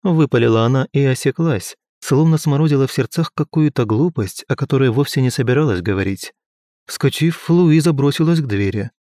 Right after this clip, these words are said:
а я смотрел ей вслед, глупо моргая. Вот это что сейчас было?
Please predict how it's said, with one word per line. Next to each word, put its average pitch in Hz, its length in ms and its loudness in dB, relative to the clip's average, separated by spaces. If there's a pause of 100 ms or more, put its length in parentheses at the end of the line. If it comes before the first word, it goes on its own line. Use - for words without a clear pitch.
(240)
а - 120 2
я 143 160 2
смотрел 120 460 0
ей 107 200 2
вслед, 127 520 -4
глупо 107 400 0
моргая. 110 560 -4 (580)
Вот 107 260 -4
это 156 220 -4
что - 260 -4
сейчас 160 500 -2
было? 131 440 -2